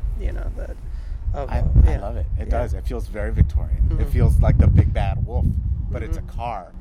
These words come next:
Speaker 1: Mm-hmm.
Speaker 2: You know,
Speaker 1: <laughs>
Speaker 2: it, it's transplanted into the modern age.
Speaker 1: Yeah.
Speaker 2: Amazing.
Speaker 1: Yeah, yeah.
Speaker 2: It's amazing. So that, and I'm gonna have to watch that scene now in a new
Speaker 1: <laughs>
Speaker 2: light. We'll,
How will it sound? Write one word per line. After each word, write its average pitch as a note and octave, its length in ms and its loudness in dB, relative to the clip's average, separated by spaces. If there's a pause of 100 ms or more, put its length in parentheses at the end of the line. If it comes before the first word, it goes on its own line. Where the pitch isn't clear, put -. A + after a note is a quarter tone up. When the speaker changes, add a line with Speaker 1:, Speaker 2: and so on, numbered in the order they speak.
Speaker 1:
Mm-hmm. F3 380 -10
Speaker 2:
You - 80 -6
know, A2 200 -2
Speaker 1:
<laughs> - 120 -8
Speaker 2:
it, - 120 -14
it's - 360 -12 (220)
transplanted E3 880 -8
into A#2+ 220 -12
the C3 80 -12
modern G#2 360 -8
age. - 320 -14
Speaker 1:
Yeah. D#3 200 -14 (320)
Speaker 2:
Amazing. G2 560 -12 (100)
Speaker 1:
Yeah, D3+ 80 -18
yeah. C#3+ 60 -18 (120)
Speaker 2:
It's C#3 100 -18
amazing. G#2+ 420 -14
So A#2 280 -6
that, B2 340 -2 (300)
and C3 80 -8
I'm C#3 120 -6
gonna D3+ 220 -2
have C#3 200 -4
to C3+ 60 -12
watch B2+ 220 -6
that A2 140 -8
scene C#3 260 -10
now G2 220 -8
in F#2+ 40 -12
a F#2+ 80 -10
new - 160 -2
Speaker 1:
<laughs> - 20 -4
Speaker 2:
light. - 300 -4 (1080)
We'll, D3 240 -6